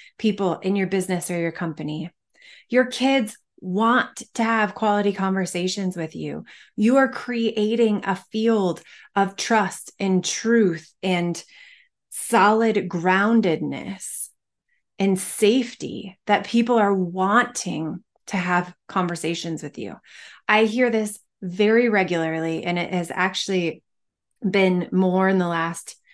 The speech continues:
five or so years since I've really dialed in and focused on my coaching, that I have a very, very peaceful energy that exudes from me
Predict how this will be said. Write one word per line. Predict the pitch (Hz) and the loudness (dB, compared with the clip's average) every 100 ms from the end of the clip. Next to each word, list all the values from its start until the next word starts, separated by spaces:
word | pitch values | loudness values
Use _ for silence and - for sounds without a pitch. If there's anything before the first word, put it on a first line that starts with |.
| _ - | _ 0
five | 196 185 185 | 2 4 2
or | |
so | 175 180 | 0 -2
years | 175 175 170 165 160 - | -2 0 0 -2 -4 -12
since | - 170 | -8 -6
I've | 165 160 | -6 -10
really | 160 170 190 185 170 165 180 | -8 -2 0 2 0 -4 -2
dialed | 170 170 165 165 | -2 0 -2 -4
in | 165 165 | -4 -4
and | 160 160 156 | -4 -6 -6
focused | 185 170 165 - | -4 -4 -6 -8
on | 160 | -8
my | 156 | -8
coaching, | - 220 220 156 151 156 - - - - - | -2 -2 -2 -4 -4 -6 -16 -20 -20 -18 0
that | 196 | 2
I | 208 | 4
have | 220 254 | 2 2
a | 226 | 0
very, | 180 185 202 214 | 2 2 4 2
very | 190 180 175 165 | 2 0 -2 -4
peaceful | - - 196 185 - 160 151 170 _ _ _ _ _ _ - | -10 -6 -6 -6 -8 -10 -10 -12 _ _ _ _ _ _ -2
energy | 190 185 175 156 135 147 - _ _ _ - | 2 2 2 -2 -4 -8 -10 _ _ _ 0
that | 185 | 2
exudes | 180 165 175 170 - | 2 0 -2 -2 -4
from | - - | -10 -8
me | - 202 | -8 -10